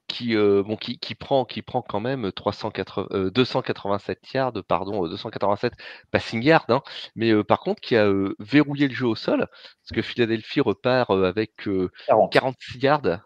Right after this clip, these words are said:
Speaker 1: euh,
Speaker 2: Ouais.
Speaker 1: voilà, quarante-six yards pour être, euh, pour être précis, euh, au sol. Et du coup, effectivement, quand on n'a pas une, une assise au sol, euh, qui est, euh, qui est solide, alors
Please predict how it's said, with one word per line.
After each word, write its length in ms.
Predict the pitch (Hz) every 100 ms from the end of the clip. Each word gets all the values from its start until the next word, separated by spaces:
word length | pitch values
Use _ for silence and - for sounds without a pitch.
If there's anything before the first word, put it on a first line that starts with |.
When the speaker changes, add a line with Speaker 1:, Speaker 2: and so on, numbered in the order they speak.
| -
Speaker 1:
euh, 400 | 92 92 90 92
Speaker 2:
Ouais. 40 |
Speaker 1:
voilà, 160 | 104 113
quarante-six 460 | - 131 123 - 127
yards 220 | 135 -
pour 200 | _ 101
être, 240 | 98 -
euh, 140 | 101 92 - - - _
pour 120 | - 107
être 140 | -
précis, 600 | - 107 - - 131 131
euh, 300 | 104 95 95 - - - _ -
au 100 | 92
sol. 380 | - 180 277 - - - _ _ 127
Et 360 | 135 139 143 -
du 180 | 120 127
coup, 240 | - 190
effectivement, 640 | 131 135 135 - 120 196 320
quand 220 | 127 -
on 60 | 123
n'a 120 | 113
pas 220 | - 160
une, 480 | 143 117 110 110 101
une 160 | 110 117
assise 560 | 135 - - 180 131 -
au 140 | - 110
sol, 440 | - - 151 120 - - - _
euh, 260 | - 95 92 -
qui 260 | - 107 113
est, 140 | 110
euh, 320 | 98 92 90
qui 140 | - 98
est 40 |
solide, 360 | - 143 262 277
alors 180 | 101